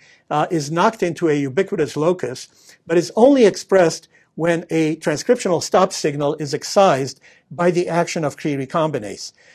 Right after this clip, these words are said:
So she bred these mice to, uh, to animals in which the Cre recombinase was knocked into the I L seventeen, uh, A locus.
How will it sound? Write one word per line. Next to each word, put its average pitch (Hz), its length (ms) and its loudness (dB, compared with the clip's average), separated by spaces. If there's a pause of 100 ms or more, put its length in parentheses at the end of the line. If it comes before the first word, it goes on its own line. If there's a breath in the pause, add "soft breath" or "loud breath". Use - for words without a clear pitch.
(140 soft breath)
So 160 280 2
she 160 180 -4
bred 202 320 6
these 190 220 -2
mice 147 440 -2 (240)
to, 165 220 -6
uh, 151 380 2 (180)
to 165 340 -2
animals 185 520 4
in 170 140 -2
which 165 280 -2
the 156 100 -2
Cre 220 160 -4
recombinase 170 680 -2
was 143 200 -4
knocked 170 280 -2
into 156 200 -6
the 147 160 -4
I 156 120 -2
L 151 100 0
seventeen, 143 600 -6 (260 soft breath)
uh, 139 280 -2
A 190 160 6
locus. 165 500 2